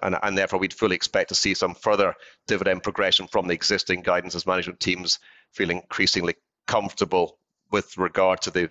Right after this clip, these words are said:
the trading environment post-pandemic. Um, there are still a couple of companies which are in the portfolio which haven't reinstated dividends. Um, Young's P L C is, is one. That's the, the southeast-focused pub and,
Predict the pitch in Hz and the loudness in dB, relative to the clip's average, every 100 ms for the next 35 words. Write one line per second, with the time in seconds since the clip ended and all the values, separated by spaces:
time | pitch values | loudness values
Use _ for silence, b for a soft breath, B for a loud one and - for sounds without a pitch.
0 | - 101 - 92 90 87 90 87 - - | -4 -4 -4 -4 -2 0 0 0 -6 -4
1 | 87 - 90 90 90 90 - B B B | -2 -2 -2 0 0 -4 -8 B B B
2 | B B - 113 117 117 123 - _ _ | B B -2 0 2 0 -2 -10 _ _
3 | _ _ _ _ _ 127 120 127 135 120 | _ _ _ _ _ -4 2 4 4 4
4 | 131 117 127 120 120 113 117 - 117 - | 2 2 0 0 0 2 2 2 2 2
5 | - 110 117 113 - 113 - 120 110 107 | 2 2 2 2 0 0 0 0 4 2
6 | - - - 120 123 123 - 117 117 117 | 2 -2 -2 0 0 -2 0 0 2 2
7 | 117 110 120 110 117 113 117 - B B | 0 2 0 4 4 4 2 -2 B B
8 | B - 95 92 98 113 107 110 104 - | B 0 0 0 0 0 2 2 0 0
9 | 110 104 - 110 101 98 - 113 95 101 | 2 2 2 2 2 0 0 -2 0 2
10 | 101 107 107 98 95 - 92 - 95 - | 2 2 0 0 0 -2 -8 -2 0 2
11 | 98 95 98 92 - 104 95 101 - - | 2 2 0 -2 2 0 2 0 -2 0
12 | 104 92 90 | 0 2 -2